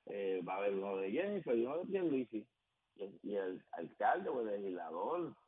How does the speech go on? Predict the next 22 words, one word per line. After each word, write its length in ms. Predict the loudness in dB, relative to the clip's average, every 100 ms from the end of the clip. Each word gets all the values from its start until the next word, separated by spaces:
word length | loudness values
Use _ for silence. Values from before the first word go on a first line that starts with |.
| _ -10
o 200 | -6 -4
el 100 | -6
comisionado 480 | -6 -8 -6 -4 -2
residente 380 | -2 -4 -4 -2
en 60 | -2
Washington 440 | -2 -4 -4 -2
tendrá 320 | -2 0 0
derecho 280 | 2 2 0
a 40 |
un 100 | -2
observador, 600 | -2 0 0 0 0 -2 -6 _ _ _
y 100 | -4
en 100 | -2 -2
ese 180 | -4 -4
sentido 380 | -4 2 2 2
fue 180 | 0
que 100 | 2 2
se 140 | 0
hizo. 240 | 0 -2
Si 100 | -8 -8
ustedes 260 | -6 -6
escuchan, 560 | -2 -2 0 -2 -4